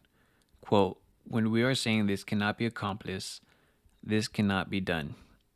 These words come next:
then we are short-changing ourselves. My brain cannot process failure. It will not process failure,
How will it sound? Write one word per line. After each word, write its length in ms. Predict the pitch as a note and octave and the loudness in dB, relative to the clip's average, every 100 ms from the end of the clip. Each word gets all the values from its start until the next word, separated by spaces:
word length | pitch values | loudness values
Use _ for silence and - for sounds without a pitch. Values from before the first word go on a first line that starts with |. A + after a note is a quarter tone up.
| _ - | _ -6
then 280 | G2+ G#2 A2 | 0 2 4
we 120 | G#2+ | 2
are 160 | A2 G#2 | 0 -2
short-changing 920 | - A2+ A2+ - - G#2+ G2+ G2+ G2+ | -2 0 0 -2 -2 0 0 -4 -6
ourselves. 640 | F#2+ - - C3+ D3 - - _ _ _ | -6 -6 -8 -8 -10 -12 -18 _ _ _
My 240 | G#2+ G#2 A#2 | 0 2 2
brain 540 | A#2 G#2+ G2+ G#2+ A2 - | 4 2 2 -2 -4 -6
cannot 420 | G2+ G2 A2 A2+ | -2 0 -2 -4
process 520 | - G2+ - G2+ - | -2 -2 -2 -6 -6
failure. 460 | - F#2 E2+ - - _ _ _ - _ _ _ _ _ - | -6 -6 -6 -12 -16 _ _ _ -20 _ _ _ _ _ 0
It 160 | G#2+ | 0
will 140 | G#2+ A#2 | 2 2
not 320 | A2+ G#2+ G#2+ | 4 2 0
process 460 | G#2 F#2+ - F#2+ - | -2 -4 -4 -8 -6
failure, 380 | - C2+ B1 | -8 -8 -14